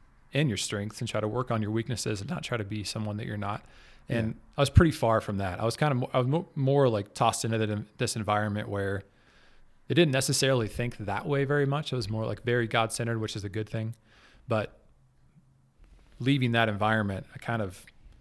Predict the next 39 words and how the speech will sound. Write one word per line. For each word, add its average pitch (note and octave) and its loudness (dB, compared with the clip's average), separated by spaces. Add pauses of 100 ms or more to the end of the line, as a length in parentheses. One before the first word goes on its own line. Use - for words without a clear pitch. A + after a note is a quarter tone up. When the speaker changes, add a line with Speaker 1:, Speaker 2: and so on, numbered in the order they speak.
(540)
Speaker 1:
just - -4
immediately, G#2 -2
like, F#2+ -8
tried A2 -2
to F#2 -8
sprint G#2+ -6
like G2 -10
I G2+ -4
was F#2+ -6 (180)
Chad G#2+ -4
Barlow G#2+ 0
coming G#2+ -4
around G#2 -4
the G2+ -6
corner G#2+ -4
on G2+ 0
a - 4
four G#2+ -6
hundred G#2 -4
and F#2 -10
just F#2 -10
tripped - -8
right G2+ -6
over F#2+ -8
myself - -4 (340)
Speaker 2:
<laughs> - -20
Speaker 1:
and G2+ -6 (1400)
had A2+ 0
this G#2 -2
season G#2+ -2
of G2 -8
becoming, A#2 -6
like, G2 -8
more A2 -2
aware G#2 0
of G2 -8 (400)
who B2 -2
I A2+ 0
am A#2 -2